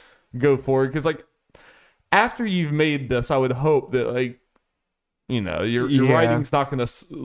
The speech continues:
Speaker 1: drop too much from this, 'cause it just, it feels like, it feels grown up,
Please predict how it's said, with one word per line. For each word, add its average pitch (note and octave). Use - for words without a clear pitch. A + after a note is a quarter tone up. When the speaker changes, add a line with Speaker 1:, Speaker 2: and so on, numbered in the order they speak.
Speaker 1:
drop C3+
too C#3
much A#2+
from G#2+
this, G2+
'cause A#2+
it B2+
just, B2+
it A3+
feels C4+
like, G#3+
it F#3
feels F#3
grown B2
up, F2